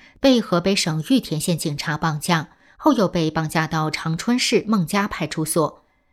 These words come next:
王亚军遭到警察的毒打，后被非法拘留。二零零一年一月，王亚军又被中共非法劳教一年，在长春市黑嘴子女子劳教所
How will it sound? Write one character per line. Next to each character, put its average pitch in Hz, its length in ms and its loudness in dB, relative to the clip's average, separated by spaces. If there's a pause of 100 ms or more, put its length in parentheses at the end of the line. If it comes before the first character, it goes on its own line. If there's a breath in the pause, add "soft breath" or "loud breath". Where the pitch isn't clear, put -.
(180)
王 240 140 4
亚 240 140 2
军 190 200 0
遭 220 160 0
到 160 220 -2
警 151 220 -4
察 - 200 -8
的 160 140 -4
毒 160 180 -4
打， 151 360 -4
后 208 180 2
被 156 260 -2
非 254 220 2
法 151 200 -4
拘 165 220 -2
留。 156 380 -2 (680)
二 285 120 4
零 247 160 4
零 220 180 2
一 277 100 2
年 165 280 0
一 175 180 0
月， 170 320 0
王 202 160 2
亚 208 160 0
军 202 300 -2
又 185 100 2
被 156 220 -2
中 233 180 -2
共 170 180 0
非 247 220 0
法 165 180 -2
劳 151 160 -2
教 156 200 -2
一 170 160 -2
年， 156 320 -4 (420 soft breath)
在 240 260 2
长 190 240 -2
春 262 200 2
市 233 200 2
黑 262 220 0
嘴 160 180 0
子 160 160 -2
女 156 200 -2
子 165 160 -4
劳 160 160 -2
教 160 180 -2
所 151 320 -4